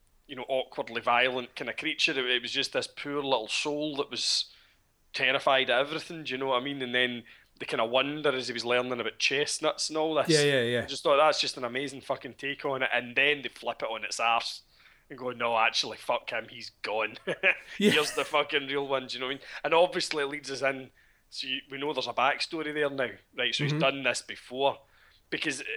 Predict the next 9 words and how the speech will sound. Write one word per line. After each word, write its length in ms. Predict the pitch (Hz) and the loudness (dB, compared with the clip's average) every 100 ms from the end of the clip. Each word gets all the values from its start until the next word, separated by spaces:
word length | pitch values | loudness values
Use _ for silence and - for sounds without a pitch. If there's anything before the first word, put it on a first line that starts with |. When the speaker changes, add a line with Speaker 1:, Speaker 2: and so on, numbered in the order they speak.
| - | -6
Speaker 1:
i-, 220 | 135 - 175 | -6 -2 -2
if 140 | - | -4
you 80 | 151 | 0
think 260 | 190 190 | 2 2
back 240 | 160 156 131 | 2 2 2
to 100 | 151 | 0
episode 380 | 147 127 135 117 | 0 -4 -8 -2
one, 320 | 123 165 175 123 _ _ _ _ _ _ _ _ - 151 135 143 _ _ | 2 2 2 -14 _ _ _ _ _ _ _ _ -18 -16 -16 _ _ _
D-, 100 | - | -18